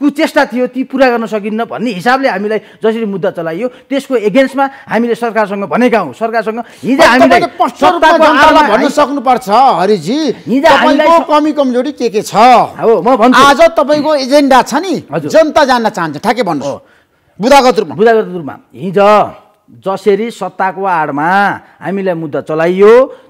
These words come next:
Speaker 1: त्यो मुद्दा चाहिँ सत्ताले नै फिर्ता गर्नुपर्छ।
Speaker 2: कसले फिर्ता गर्ने? तपाईँको पार्टीको नेतृत्व सरकार छ।
Speaker 1: हो,
Speaker 2: शेरबहादुर देउवा
Speaker 1: सरकार-,
Speaker 2: प्रधानमन्त्री
Speaker 1: हो,
Speaker 2: हुनुहुन्छ।
Speaker 1: सरकारले फिर्ता
Speaker 2: भन्न
Speaker 1: गर्नुपर्छ।
Speaker 2: सक्नुहुन्न तपाईँ?
Speaker 1: भनिरहेछौँ हामीले,
Speaker 2: अनि
Speaker 1: फिर्ता गर्नुपर्छ।
Speaker 2: एउटा दोषले तपाईँ उम्कन
Speaker 1: हो,
Speaker 2: सक्नुहुन्छ?
Speaker 1: गर्दैछ,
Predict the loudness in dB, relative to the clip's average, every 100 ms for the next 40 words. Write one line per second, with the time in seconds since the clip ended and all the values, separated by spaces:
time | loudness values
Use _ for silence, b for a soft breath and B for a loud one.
0 | _ -4 -2 -2 -2 -2 -2 -6 -6 -6
1 | -4 -2 -2 -4 -6 -4 -2 -2 -4 -4
2 | -6 -2 2 4 4 2 2 0 0 -2
3 | 0 0 0 -2 -2 -2 2 2 0 -4
4 | -4 -4 -6 -4 -2 -2 -4 -14 _ 2
5 | 4 4 4 4 2 2 0 0 4 4
6 | 4 0 0 -2 0 2 4 2 0 -2
7 | -6 -6 0 2 4 4 2 -6 -6 -4
8 | 2 2 2 2 2 2 2 2 4 2
9 | 2 2 2 -2 -2 0 2 6 6 4
10 | -2 -2 0 0